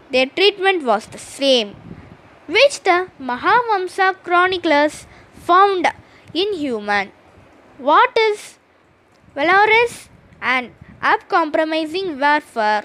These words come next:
on the part of the Cholas was described as brutal conduct when it came to describing defeats of the rulers of Elam, Sri Lanka.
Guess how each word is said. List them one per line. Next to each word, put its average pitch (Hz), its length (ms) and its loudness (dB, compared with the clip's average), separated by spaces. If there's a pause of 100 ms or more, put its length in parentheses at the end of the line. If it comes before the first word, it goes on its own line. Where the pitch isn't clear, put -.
(720)
on 254 200 0
the 240 80 2
part 440 540 2
of 247 280 -4
the 240 240 -2
Cholas 403 640 0 (260)
was 247 280 -2
described 403 640 -2 (100)
as 233 420 0 (320)
brutal 453 540 2 (200)
conduct 320 500 0 (240)
when 269 380 -2
it 254 220 -6 (200)
came 480 400 -4
to 349 200 -4 (400)
describing 339 720 -2 (380)
defeats 453 520 -2
of 277 240 -4
the 277 160 2
rulers 415 560 0
of 247 220 -4 (260)
Elam, 311 460 0 (120)
Sri 359 360 -6
Lanka. 190 440 -6